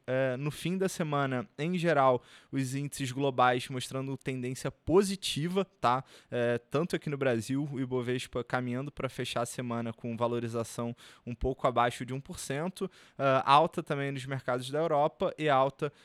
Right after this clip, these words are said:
nas bolsas, é, norte-americanas, principalmente aquelas ações ligadas à tecnologia que voltaram a ter um bom comportamento, tá? Bom, dominei aqui o, o, a primeira parte do podcast, mas,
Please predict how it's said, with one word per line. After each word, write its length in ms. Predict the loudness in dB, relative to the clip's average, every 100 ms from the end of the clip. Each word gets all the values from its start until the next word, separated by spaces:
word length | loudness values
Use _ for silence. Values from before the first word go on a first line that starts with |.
| _
nas 240 | -8 -6 -6
bolsas, 600 | -4 -4 -4 -6 -6 -8 -4
é, 400 | -2 0 -2 -2
norte-americanas, 840 | -4 -6 -6 -8 -8 -8 -6 -8
principalmente 840 | -8 -8 -6 -6 -4 -8 -10 -12 -14 -18 -8
aquelas 720 | -8 -2 0 2 0 -4 -6
ações 520 | -4 -4 -4 -6 -6
ligadas 540 | -6 -2 0 0 -2 -6
à 60 | -4
tecnologia 760 | -4 -4 -4 -4 -4 -6 -8
que 160 | -10 -6
voltaram 480 | -6 -2 -2 -2
a 40 | -4
ter 120 | -8
um 140 | -8 -6
bom 180 | -6
comportamento, 920 | -6 -8 -8 -8 -6 -4 -4 -6 -12 -8
tá? 180 | -6 -6 -14 -20 -8 2
Bom, 240 | 4 2 -2
dominei 500 | 0 2 2 4 2
aqui 280 | 6 6 6
o, 320 | 2 -2 -4
o, 60 |
a 100 | -4
primeira 380 | -4 -4 -2 -2
parte 360 | 2 2 2 -6
do 80 | -8
podcast, 640 | -8 -4 -2 -2 -2 -6
mas, 340 | -6 -6 -6